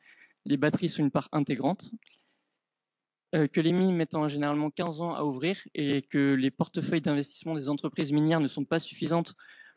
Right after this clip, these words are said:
pour couvrir, euh, les, les estimations de production estimées par l'A I E.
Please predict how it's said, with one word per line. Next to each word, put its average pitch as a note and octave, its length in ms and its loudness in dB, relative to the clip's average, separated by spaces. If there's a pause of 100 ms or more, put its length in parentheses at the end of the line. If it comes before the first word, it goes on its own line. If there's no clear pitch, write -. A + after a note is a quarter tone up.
(120)
pour - 140 0
couvrir, F3 500 -2 (160)
euh, C#3+ 200 0
les, C3+ 260 2 (520)
les C#3+ 220 -2
estimations F3 420 -4
de D#3 80 0
production E3+ 460 0
estimées D3+ 360 2
par D3 180 0
l'A C#3 100 4
I C3+ 160 4
E. G#3+ 60 0